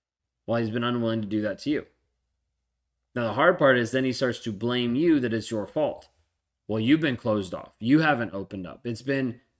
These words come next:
and it starts listing out a litany of things that you haven't done that means he hasn't done. Now, what I mean by that is a lot of times a narcissist will put it back on the other person. I did this a lot. Like,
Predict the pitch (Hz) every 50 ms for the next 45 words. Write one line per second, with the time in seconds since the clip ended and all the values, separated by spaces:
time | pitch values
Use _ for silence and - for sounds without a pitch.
0 | _ _ _ _ - - 117 120 143 117 104 - - 139 123 107 - 127 131 139
1 | 135 - - 143 131 123 117 113 110 113 123 101 123 123 117 107 - - 127 120
2 | 117 113 101 95 101 - 104 107 123 143 147 135 127 117 107 110 98 98 101 127
3 | 139 139 131 113 107 107 107 - _ _ _ _ _ _ _ _ _ _ _ _
4 | _ _ - 120 113 117 131 127 123 120 117 110 101 - - - _ _ _ -
5 | - 135 131 120 113 98 95 82 85 80 - - _ _ _ _ _ _ _ _
6 | _ _ _ _ _ _ _ _ _ _ _ _ _ _ _ _ - 120 123 135
7 | 151 165 156 156 151 160 165 160 147 131 123 120 117 117 113 113 120 123 127 135
8 | 151 147 151 151 139 123 120 123 120 120 117 - 120 104 113 113 110 - - 123
9 | 120 107 113 110 107 - 110 104 101 98 95 92 90 - 143 143 135 - - -
10 | - - 127 135 135 135 127 101 101 - - 117 127 135 117 85 - - 113 113
11 | 104 -